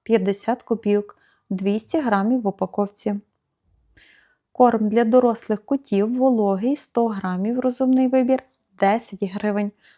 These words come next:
Три смаки в асортименті. Кондиціонер-пом'якшувач для тканин Роза та Лотос або Чиста свіжість. Два літри, сто шістдесят гривень.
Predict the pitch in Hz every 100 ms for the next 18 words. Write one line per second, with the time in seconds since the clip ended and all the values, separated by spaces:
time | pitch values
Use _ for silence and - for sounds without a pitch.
0 | _ - 269 - 302 226 208 214 262 -
1 | 202 - 196 196 196 208 202 - _ _
2 | _ _ _ _ _ _ _ _ _ _
3 | - 294 277 254 247 240 226 226 208 -
4 | 254 240 202 196 - 208 208 196 202 196
5 | - 277 285 214 220 269 - _ - 226
6 | 220 220 214 208 214 330 349 320 - 240
7 | 247 233 - 226 233 208 - - 196 190
8 | 202 - _ - - _ 202 202 208 185
9 | 185 240 - 311 320 - - 208 233 302
10 | - 196 185 190 190 - 190 196 185 202
11 | 196 185 190